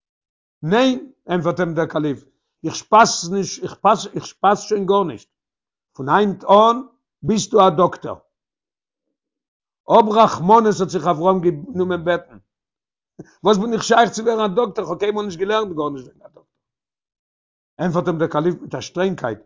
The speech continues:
"דאס איז מיין באפעל. גיי געזונטער רייט און קום צוריק אין א חודש ארום. איך וויל וויסן, ווי עס גייט דיר אין דיין נייעם ברוך, אין דעם נייעם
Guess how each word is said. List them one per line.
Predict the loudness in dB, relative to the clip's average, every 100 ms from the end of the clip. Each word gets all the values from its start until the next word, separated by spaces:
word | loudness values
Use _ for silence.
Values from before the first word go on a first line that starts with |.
| _ _ 0
"דאס | 4 4 2
איז | -2 -4
מיין | -2 0 2 2 0
באפעל. | -2 0 0 -2 -6 _ _ _ _ _ _ -2
גיי | 2 4
געזונטער | 2 0 0 0 2
רייט | 4 4 2 _ _ _ _
און | 0
קום | 2 2
צוריק | -2 -6 -4 -2
אין | -2
א |
חודש | -2 0 0 0
ארום. | -2 4 4 4 0 _ _ _
איך | -10
וויל | -6 -6
וויסן, | -4 -4 -4 -4
ווי | 0
עס | -2 0
גייט | 2 2 2
דיר | -2 -2 -6 -14 _ -10
אין | -6
דיין | -4 0
נייעם | 2 2 2 -4 -10 _ _ _ _ _ _ _ _
ברוך, | -20 -4 -2 2 0 0
אין | -6
דעם | -2
נייעם | 0 2 0